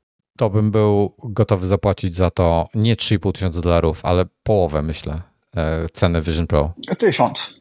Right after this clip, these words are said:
Speaker 2: Nie-, niech to będzie Quest, niech wydadzą po prostu Questa Pro jeszcze raz, tylko z
Speaker 1: Ja
Speaker 2: ekranami lepszymi.
Speaker 1: ja bym,
Speaker 2: Już bez
Speaker 1: ja
Speaker 2: tych
Speaker 1: bym
Speaker 2: kontrolerów, które były na
Speaker 1: tysiąc pięćset
Speaker 2: maksa
Speaker 1: euro.
Speaker 2: overengineered.
Speaker 1: Tysiąc pięćset euro bym
Speaker 2: W
Speaker 1: nie miał
Speaker 2: Questie
Speaker 1: problemu zapłacić. Żadnych.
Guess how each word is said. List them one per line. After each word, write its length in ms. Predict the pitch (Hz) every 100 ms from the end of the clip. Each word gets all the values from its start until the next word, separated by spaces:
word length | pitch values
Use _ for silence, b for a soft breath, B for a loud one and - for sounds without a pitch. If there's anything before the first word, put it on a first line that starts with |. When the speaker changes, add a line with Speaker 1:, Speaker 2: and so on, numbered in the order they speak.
| - -
Speaker 2:
Nie-, 220 | 202 208
niech 160 | 208 -
to 100 | 190
będzie 260 | 190 165
Quest, 320 | 160 - 165 -
niech 280 | 180 185 160
wydadzą 320 | 160 147 135
po 100 | 131
prostu 240 | 107 - 131
Questa 300 | 135 - 113
Pro 340 | 131 120 123
jeszcze 280 | 139 123 120
raz, 400 | 113 113 - - b b b -
tylko 640 | 131 - 120 110 104 107 110
z 120 | 127 -
Speaker 1:
Ja 100 | 123
Speaker 2:
ekranami 380 | 123 120 113
lepszymi. 520 | 110 - 123 113 117 -
Speaker 1:
ja 140 | 104 101
bym, 180 | 107
Speaker 2:
Już 160 | 131 110
bez 100 | 160
Speaker 1:
ja 60 | 110
Speaker 2:
tych 100 | 110
Speaker 1:
bym 40 |
Speaker 2:
kontrolerów, 560 | 156 139 151 139 120 -
które 380 | - 120 110 110
były 540 | 117 113 110 110 113
na 160 | - -
Speaker 1:
tysiąc 360 | 143 131 131 120
pięćset 160 | 120 117 113
Speaker 2:
maksa 160 | 107
Speaker 1:
euro. 340 | 113 98 90 85
Speaker 2:
overengineered. 840 | 131 131 - 139 127 127 120 120 - - _ _ _ _ _ _ -
Speaker 1:
Tysiąc 280 | 151 143 127
pięćset 300 | 127 113 123
euro 180 | 123 120
bym 100 | 117
Speaker 2:
W 100 | 123
Speaker 1:
nie 60 |
miał 80 | 127
Speaker 2:
Questie 180 | 123 -
Speaker 1:
problemu 300 | 107 104 92
zapłacić. 600 | 95 - 82 - - - _ _ -
Żadnych. 520 | 127 92 80 92